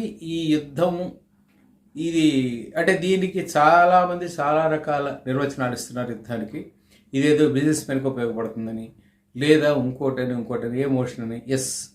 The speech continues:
come what may. అంటే, ఇట్లాగా మాట్లాడే వాళ్ళు ఎవరైనా సరే, they are free to deal with those terrorists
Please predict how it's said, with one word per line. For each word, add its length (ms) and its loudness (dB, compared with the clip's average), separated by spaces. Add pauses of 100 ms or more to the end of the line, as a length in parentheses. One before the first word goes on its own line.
(160)
come 140 -2
what 160 0
may. 180 -16 (1080)
అంటే, 340 -2
ఇట్లాగా 520 2
మాట్లాడే 480 0
వాళ్ళు 280 2
ఎవరైనా 380 -2
సరే, 300 -12 (1160)
they 160 2
are 180 4
free 540 -4 (1400)
to 200 2
deal 260 0
with 180 -2 (840)
those 200 4
terrorists 600 -4